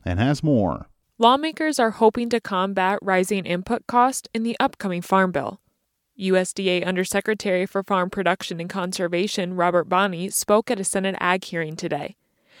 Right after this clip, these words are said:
Speaker 2: When asked if U S D A would increase reference prices to better reflect the ag economy, Bonnie says that's a matter for Capitol Hill.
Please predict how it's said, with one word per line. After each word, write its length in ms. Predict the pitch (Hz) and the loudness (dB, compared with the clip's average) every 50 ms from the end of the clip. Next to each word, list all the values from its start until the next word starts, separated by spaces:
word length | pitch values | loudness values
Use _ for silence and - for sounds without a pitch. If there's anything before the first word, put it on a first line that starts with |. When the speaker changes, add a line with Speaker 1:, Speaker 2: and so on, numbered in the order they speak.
| - - _ _ _ _ | -20 -20 _ _ _ _
Speaker 2:
When 260 | - 202 208 220 214 | 0 2 2 2 2
asked 340 | - 202 208 233 254 - - | 2 0 0 0 0 -2 -2
if 160 | 254 226 - | -2 -2 -2
U 140 | - 202 208 | -2 0 0
S 160 | 220 226 - | 0 0 -2
D 240 | - - 208 202 208 | -6 -4 0 0 0
A 40 | 214 | 2
would 200 | 202 196 165 - | 0 -2 -4 -4
increase 520 | - 180 185 196 - - 220 214 208 - - | -4 -8 -8 -8 -8 -6 -6 -6 -6 -6 -4
reference 400 | - 175 185 - - 190 196 - | -4 -4 -4 -4 -6 -6 -6 -8
prices 520 | - - 185 165 175 185 - 220 214 226 - | -8 -4 -2 -2 -2 -2 -2 -2 -2 -2 -4
to 120 | - 214 | -6 -6
better 240 | 190 185 185 180 190 | -4 -2 0 0 0
reflect 480 | 196 202 202 - - 175 165 202 - - | 0 -2 -2 -2 -2 -2 -2 -2 -2 -6
the 140 | 214 - - | -6 -4 -2
ag 240 | 160 165 175 175 | -2 -2 -2 -2
economy, 580 | 170 165 - 185 165 160 175 185 214 233 247 254 _ _ _ _ _ _ - | -6 -8 -6 -6 -4 -4 -2 -2 -4 -4 -6 -8 _ _ _ _ _ _ 0
Bonnie 300 | 202 196 202 214 254 277 | 0 2 2 0 -2 -4
says 320 | - - 277 277 277 - - | -4 -2 -2 -2 -2 -2 -6
that's 340 | - 190 185 175 208 - - | -8 -2 0 0 0 0 0
a 80 | - 269 | -2 -2
matter 340 | 254 233 220 220 240 269 269 | 0 0 0 0 0 -2 -2
for 160 | - - 208 | -4 -6 -8
Capitol 440 | - - 180 180 - - 170 160 170 | -4 -2 -2 -2 0 0 -2 -2 0
Hill. 340 | 175 180 170 - - - | 0 0 0 0 -2 -8